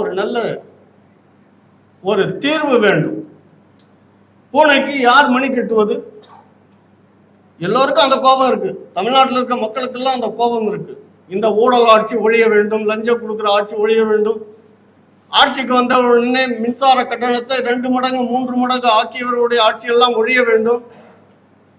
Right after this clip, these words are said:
தப்பு தவறு செய்கின்றவர்களை எல்லாம் கண்டிக்க வேண்டும் என்கின்ற உணர்வு எல்லாருக்கும் இருக்கின்றது தமிழ்நாட்டு மக்களுக்கு. ஆனால் அதை எடுத்து சொல்லுவதற்கான முயற்சி நம்மிடம் இதுவரையில் இல்லாமல் இருந்தது.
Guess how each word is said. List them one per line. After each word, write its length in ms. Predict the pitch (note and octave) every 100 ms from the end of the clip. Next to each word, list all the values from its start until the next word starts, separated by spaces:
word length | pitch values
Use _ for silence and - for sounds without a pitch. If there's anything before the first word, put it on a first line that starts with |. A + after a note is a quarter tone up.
| _ -
தப்பு 240 | A#3+ D#4 C4+ B3+
தவறு 240 | C4+ C#4 -
செய்கின்றவர்களை 680 | C4 C#4 C#4 B3+ C4 B3+ B3+ B3
எல்லாம் 260 | B3 C4+ A3+
கண்டிக்க 400 | A#3+ C4+ A#3 C4 C4
வேண்டும் 280 | B3+ B3 B3
என்கின்ற 420 | A#3+ B3+ B3+ D4 G3 G3
உணர்வு 320 | B3 C#4+ C#4 C#4+ -
எல்லாருக்கும் 600 | - D4+ D#4+ D#4+ D#4 D4+ B3+
இருக்கின்றது 480 | G#3 A3 G#3 F3+ D#3 F3+
தமிழ்நாட்டு 380 | G3+ G#3+ - E3
மக்களுக்கு. 340 | D#3+ D3+ C#3 _ _ _ _ _ _ _ _ _ _ _ _ _ _ _ _ _ _ _ - F#3+
ஆனால் 280 | C#4+ D#4+ C4
அதை 160 | A#3 G#3+ G3 G3
எடுத்து 320 | B3 D4 - C#4 -
சொல்லுவதற்கான 720 | A#3 C#4+ D#4+ C#4 B3+ - B3 A#3 G#3+
முயற்சி 380 | A#3 C4+ C4 C4+ C4 G#3+
நம்மிடம் 360 | A3+ A#3 A#3+ G3+
இதுவரையில் 560 | G3 G#3 G3+ G3+ G#3 F3+
இல்லாமல் 380 | F#3 F#3+ F3 D#3+
இருந்தது. 360 | D#3 D3+ C#3+ C3